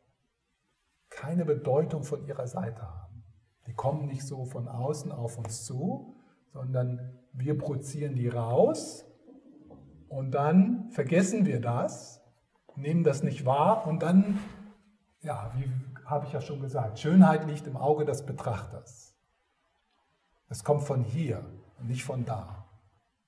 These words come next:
Aber es erscheint so, als ob es von dort kommt.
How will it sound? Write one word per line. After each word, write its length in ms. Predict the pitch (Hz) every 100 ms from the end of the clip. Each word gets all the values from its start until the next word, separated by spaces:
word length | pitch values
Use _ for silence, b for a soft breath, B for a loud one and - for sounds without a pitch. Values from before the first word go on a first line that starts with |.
| _ _ _
Aber 160 | - 120
es 120 | 104
erscheint 460 | 147 - 139 170 190
so, 160 | 151
als 180 | - -
ob 140 | 123 -
es 120 | -
von 220 | 135 123
dort 340 | 120 120 123
kommt. 420 | - 101 - -